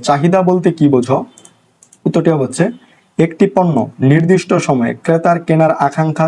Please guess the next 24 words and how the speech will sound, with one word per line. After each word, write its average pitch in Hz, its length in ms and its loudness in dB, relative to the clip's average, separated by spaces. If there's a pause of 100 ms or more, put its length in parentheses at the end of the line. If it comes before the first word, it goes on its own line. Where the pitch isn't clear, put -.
(100)
সামর্থ্য 143 440 0 (200)
এবং 135 140 2 (140)
নির্দিষ্ট 143 380 2 (140)
মূল্যে 147 300 2 (340)
দ্রব্যটি 143 480 0
ক্রয় 151 220 2
করার 151 200 2 (140)
ইচ্ছা 170 240 -2 (160)
থাকলে 147 320 0 (360)
তাকে 131 200 0 (160)
চাহিদা 135 380 0
বলে। 113 160 -6 (2750)
উৎপাদন 180 520 0 (120)
কাকে 151 280 0
বলে? 127 180 2 (380)
উত্তরটি 151 340 0
হচ্ছে, 131 220 -2 (500)
উপকরণ 175 560 2 (120)
বা 139 80 4 (140)
প্রাথমিক 156 400 2 (100)
দ্রব্য 143 240 0 (140)
ব্যবহার 147 320 2 (100)
করে 131 140 4 (160)
নতুন 175 240 2